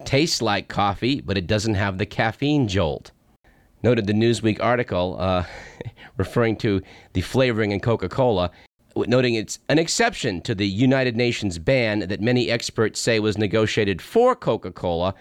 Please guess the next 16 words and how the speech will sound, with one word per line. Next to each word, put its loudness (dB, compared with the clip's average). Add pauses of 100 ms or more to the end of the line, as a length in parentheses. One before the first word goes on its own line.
(400)
It -2
allows 2
the -2
export -2
of -4
coca 0 (320)
from 2
which 0
certain 0
active -2
ingredients 2
have -2
been 2
extracted, -2 (380)
i -2
e -2